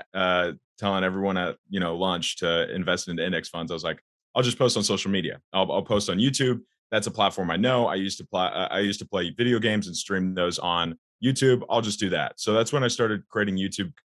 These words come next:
uh, videos over there around April of twenty twenty-one. Those didn't really perform well. And one of my brother's buddies that was huge on TikTok goes, "Get on TikTok, dude."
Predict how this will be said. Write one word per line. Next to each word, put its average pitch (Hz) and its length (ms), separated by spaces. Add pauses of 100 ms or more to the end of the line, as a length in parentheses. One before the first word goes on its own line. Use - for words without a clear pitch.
uh, 90 200
videos 92 340
over 85 140
there 104 420 (260)
around 87 200
April 98 380
of - 60
twenty 95 200
twenty-one. 104 640 (280)
Those 113 180
didn't 107 200
really 101 180
perform 107 380
well. 104 380
And 92 260
one 98 140
of 98 60
my 92 80
brother's 92 320
buddies 85 320
that 87 60
was 82 160
huge 90 160
on 80 120
TikTok 78 400
goes, 76 280 (300)
"Get 92 120
on 82 100
TikTok, 78 380
dude." 76 260